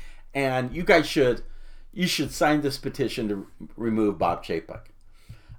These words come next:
Um, now, there is a big issue with Imagineers in that they, it was announced a couple of months ago that they're, they were going to move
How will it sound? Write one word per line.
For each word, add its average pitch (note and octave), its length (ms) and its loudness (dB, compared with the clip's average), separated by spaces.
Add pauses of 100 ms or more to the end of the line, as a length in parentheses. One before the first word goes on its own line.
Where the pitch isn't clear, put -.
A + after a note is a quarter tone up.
(120)
Um, A#2 540 2 (340)
now, D#3+ 320 6 (640)
there E3 240 10
is D3 140 6
a D3 40 4
big C#3+ 220 2
issue C3 320 2
with G#2+ 160 0
Imagineers G#2 1000 0 (120)
in C#3 220 2
that G2 320 0
they, A2 400 0
it A#2 200 -2
was G2+ 220 2
announced D3 500 0
a B2 60 -6
couple A2 320 -2
of G2 80 0
months E3+ 340 -2
ago G#2+ 460 0 (480)
that C3+ 560 0 (720)
they're, C3 540 4 (460)
they B2 280 4
were D#3+ 160 4
going D3 340 4
to D#3+ 120 -2
move A#2 260 0